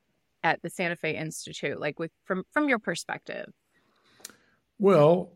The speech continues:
Speaker 2: yeah, that's sort of a tough question to answer, especially because I'm so, I'm part of it. So, and, uh, you know, it's hard to get distance when you're part of something, really,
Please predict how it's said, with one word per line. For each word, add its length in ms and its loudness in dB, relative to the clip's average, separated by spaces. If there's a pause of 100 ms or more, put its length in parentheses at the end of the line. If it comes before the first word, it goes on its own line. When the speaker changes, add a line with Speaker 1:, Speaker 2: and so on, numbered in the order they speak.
(140)
Speaker 2:
yeah, 200 6
that's 260 2
sort 180 0
of 60 0
a 60 -6
tough 260 -4
question 360 -2
to 100 0
answer, 600 -2 (160)
especially 440 -2
because 200 0
I'm 160 0
so, 400 -2
I'm 140 -4
part 280 2
of 120 2
it. 200 -12
So, 480 -2 (540)
and, 540 -8
uh, 240 0
you 140 -4
know, 60 2
it's 120 -2
hard 300 -2
to 80 -6
get 420 -2
distance 680 -2
when 160 -4
you're 160 -4
part 320 -6
of 100 -10
something, 500 -8
really, 400 -2